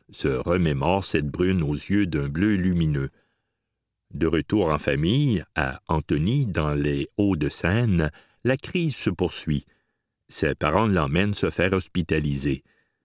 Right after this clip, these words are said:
Cet épisode a été très violent », se souvient-elle. « Mon entourage ne connaissait rien au monde de la psychiatrie. » Ce premier séjour dure cinq semaines.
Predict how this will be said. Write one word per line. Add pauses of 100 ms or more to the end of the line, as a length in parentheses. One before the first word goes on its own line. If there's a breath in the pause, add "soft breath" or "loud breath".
(280)
Cet
épisode
a
été
très
violent », (140)
se
souvient-elle. « (560)
Mon
entourage
ne
connaissait
rien
au
monde
de
la
psychiatrie. » (640 soft breath)
Ce
premier
séjour
dure
cinq
semaines.